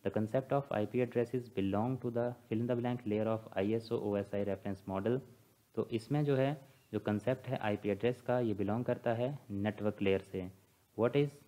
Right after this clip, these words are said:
the recommend maximum length of U T P cat six cable? तो इसमें रिकमेंडेड मैक्सिमम लेंथ है यू टी पी cat सिक्स केबल की हंड्रेड मीटर्स की। How many usable I P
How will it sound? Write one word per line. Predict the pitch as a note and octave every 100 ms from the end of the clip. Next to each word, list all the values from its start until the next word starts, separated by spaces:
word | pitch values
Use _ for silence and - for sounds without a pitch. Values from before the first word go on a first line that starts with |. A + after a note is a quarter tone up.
| G2+
the | G2+
recommend | G2 G2+ G#2 B2 A#2
maximum | G#2+ A2 A2 A2 G#2 G2
length | A2+ A#2+ A#2+
of | A#2+ G#2
U | G2+
T | A#2 A#2+
P | B2+ -
cat | G2 - G#2
six | - - -
cable? | A#2+ A#2 G#2+ B2 - - _ _ _
तो | A2
इसमें | A2 C3+
रिकमेंडेड | B2+ C3 B2+ C3 C3
मैक्सिमम | G#2 G2+ A2+ A2
लेंथ | G2+ G#2 A#2+
है | A#2 A#2+
यू | A2 G2+
टी | A#2+
पी | A#2 B2+ B2+ G#2
cat | G2 -
सिक्स | - - -
केबल | A#2+ A2+ A2+ A2+
की | A#2 B2 A#2+ -
हंड्रेड | G2+ G2+ A#2 B2 - G2 G2
मीटर्स | G2 G2 -
की। | G2 F#2 - - _ _ -
How | A#2 C#3
many | D3 C#3+
usable | C#3 C3+ C#3 C#3 G2
I | G2
P | G#2+